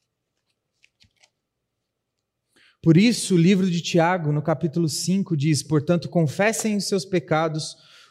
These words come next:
uns aos outros e orem pelos, um pelos outros para serem curados. A oração de um justo é poderosa e eficaz." Vomite. Peça perdão. Não viva uma vida de amargura.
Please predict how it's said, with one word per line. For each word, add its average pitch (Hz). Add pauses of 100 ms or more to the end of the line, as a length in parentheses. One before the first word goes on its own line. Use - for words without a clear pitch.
(160)
uns 226
aos 202
outros 180
e 185
orem 208
pelos, 190
um 202
pelos 190
outros 170
para 165
serem 165 (220)
curados. 143 (520)
A 143
oração 185
de 220
um 226
justo 196
é 190
poderosa 170
e 170
eficaz." 139 (880)
Vomite. 151 (760)
Peça 156
perdão. 123 (640)
Não 160
viva 175
uma 190
vida 165
de 170
amargura. 120